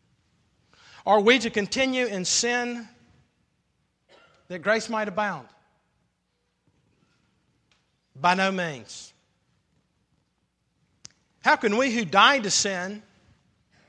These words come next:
still live in it? Do you not know that all of us who have been baptized into Christ Jesus were baptized into his death? We were buried, therefore, with him by baptism into death,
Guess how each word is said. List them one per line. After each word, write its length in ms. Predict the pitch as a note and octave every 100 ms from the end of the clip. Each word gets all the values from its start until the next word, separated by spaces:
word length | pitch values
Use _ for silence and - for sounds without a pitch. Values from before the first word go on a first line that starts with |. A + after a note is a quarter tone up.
| _ _ _ _ _ _ _ _ _ - -
still 300 | - A#3+ G3+
live 180 | G3+ E3+
in 120 | C3
it? 80 | - _ _ _ _ _ _ _ _ _ _ _ _ _ - - _ C3
Do 100 | F3
you 80 |
not 220 | G#3+ A3+ G3+
know 240 | A3 A3+
that 140 | F3+
all 340 | F3+ G3+ G#3+ G3+
of 80 | G3
us 360 | G3 F#3+ -
who 120 | G3+
have 100 | F#3
been 160 | F3 D#3+
baptized 640 | D#3 F#3 F#3 F#3+ F#3 F#3 F3+
into 140 | D#3+
Christ 400 | - F3+ F3 -
Jesus 500 | E3+ F3 E3 D#3 -
were 140 | D#3
baptized 760 | B2+ D#3+ E3+ E3+ D#3 D#3 C#3+ -
into 240 | D3+ C3+
his 240 | C3 C3+ A2
death? 800 | G#2 A#2+ D#3+ A#2+ - - - _ _ _ _ _ _ _ _ _ _ _ _ _ _ _ -
We 140 | G3+
were 140 | G3+ E3
buried, 480 | C3+ G#3+ A#3+ A#3
therefore, 480 | F#3+ G#3+ G#3+ G#3 G3+
with 240 | F3+ G#3 G#3
him 220 | G#3+ F#3+
by 180 | F#3 D#3+
baptism 640 | E3+ G3+ G3+ G#3+ F#3 F#3
into 280 | E3+ F3 D#3
death, 680 | C#3+ F#3 F#3+ - - -